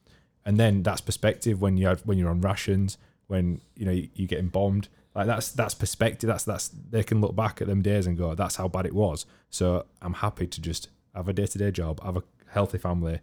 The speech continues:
have food on table, and then we, it's, it's Maslow's hierarchy of needs, isn't it? Like, it's, it's like a psychology thing. If, if, if all that stuff's taken care of and it's easy, you just want,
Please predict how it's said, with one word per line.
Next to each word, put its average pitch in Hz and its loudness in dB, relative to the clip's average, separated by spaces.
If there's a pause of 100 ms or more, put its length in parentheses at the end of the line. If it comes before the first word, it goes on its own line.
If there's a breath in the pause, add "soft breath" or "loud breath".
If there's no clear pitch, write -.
(100)
have 92 -4
food 92 2
on 90 2
table, 95 -2 (560 soft breath)
and 95 0
then 95 4
we, 92 0 (560)
it's, 127 0
it's - -6
Maslow's 143 4
hierarchy 107 4
of 90 2
needs, 120 4
isn't 120 4
it? 92 0
Like, 98 -4
it's, 107 -8 (160)
it's 113 -4
like 123 -2
a - -8
psychology 113 0
thing. 110 0
If, 95 -2
if, - -4 (300 soft breath)
if - 0
all 139 8
that 95 0
stuff's - 0
taken 101 2
care 110 2
of 80 -2
and 85 -2
it's - -6
easy, 98 2
you 85 -2
just 95 -4
want, 92 0